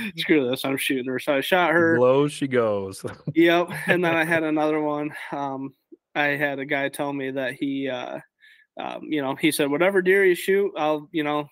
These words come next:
Speaker 1: I, I'll take 'em." You know, I was like, "All right, sounds good." So I went and bought a couple more tags and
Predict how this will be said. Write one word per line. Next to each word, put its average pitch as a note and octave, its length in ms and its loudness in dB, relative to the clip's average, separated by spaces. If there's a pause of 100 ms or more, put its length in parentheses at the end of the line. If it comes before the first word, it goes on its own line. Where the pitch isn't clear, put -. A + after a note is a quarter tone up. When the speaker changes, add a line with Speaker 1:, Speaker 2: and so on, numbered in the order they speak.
(480)
Speaker 1:
I, C#3+ 180 -2
I'll C#3 200 -2
take C#3+ 240 0
'em." A#2 160 -16 (240)
You C3+ 80 -10
know, C3 80 -8
I C3 80 -6
was C#3 80 -4
like, B2+ 120 -6
"All D3 120 0
right, D3 240 2
sounds D3+ 260 -2
good." C3+ 220 0
So C3+ 120 -4
I C#3 80 2
went D#3+ 160 2
and D#3 80 -2
bought D#3 140 2
a D3 40 -4
couple D3 240 -6
more D3+ 160 0
tags D#3 480 0
and C3 200 -6